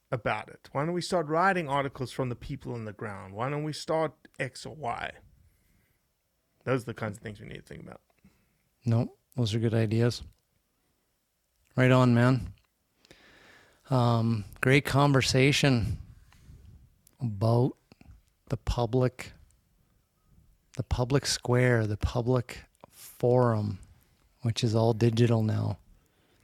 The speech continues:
Speaker 2: The
Speaker 1: Yeah.
Speaker 2: good, the bad, the ugly. We're seeing more good, a little less ugly. The ugly stuff is still pretty darn ugly. <laughs> So,
Speaker 1: Yeah, exactly.
Speaker 2: um,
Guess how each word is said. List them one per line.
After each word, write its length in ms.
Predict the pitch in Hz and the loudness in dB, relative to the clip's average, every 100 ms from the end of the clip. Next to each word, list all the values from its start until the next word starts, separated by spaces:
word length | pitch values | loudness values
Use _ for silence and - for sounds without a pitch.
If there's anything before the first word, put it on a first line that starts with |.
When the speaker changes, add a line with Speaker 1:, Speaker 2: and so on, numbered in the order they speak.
| - | -4
Speaker 2:
The 80 | 113 | 2
Speaker 1:
Yeah. 40 | |
Speaker 2:
good, 160 | 117 104 | 2 2
the 60 | |
bad, 280 | 107 117 120 | 2 4 2
the 100 | 113 | 0
ugly. 500 | 107 117 120 123 117 - - 135 | 0 0 2 2 0 -6 -10 -4
We're 60 | 120 | -2
seeing 340 | - 131 123 | 2 4 4
more 240 | 117 117 113 | 4 4 2
good, 360 | 117 120 117 | 4 4 4
a 60 | 110 _ _ _ _ _ _ _ _ - | -4 _ _ _ _ _ _ _ _ 0
little 200 | 120 117 | 2 4
less 260 | 120 104 123 | 4 2 2
ugly. 500 | 120 117 123 120 - _ _ _ | 2 2 2 2 -2 _ _ _
The 140 | 110 110 | -4 0
ugly 320 | 120 117 117 | 2 4 2
stuff 380 | - 123 123 - | 2 2 2 0
is 80 | 104 | -2
still 240 | - 117 | 2 0
pretty 460 | - - 123 - 127 | 0 0 0 0 2
darn 340 | 113 131 139 | 6 8 8
ugly. 420 | 139 151 139 165 | 8 6 6 6
<laughs> 340 | 139 - - 117 | 6 2 0 2
So, 520 | - 127 107 120 117 - 151 | 2 2 0 0 -2 -6 -4
Speaker 1:
Yeah, 200 | 123 104 139 120 | -2 -4 -8 -12
exactly. 220 | 107 117 | -2 4
Speaker 2:
um, 640 | 131 123 117 120 113 123 | 6 6 6 6 4 0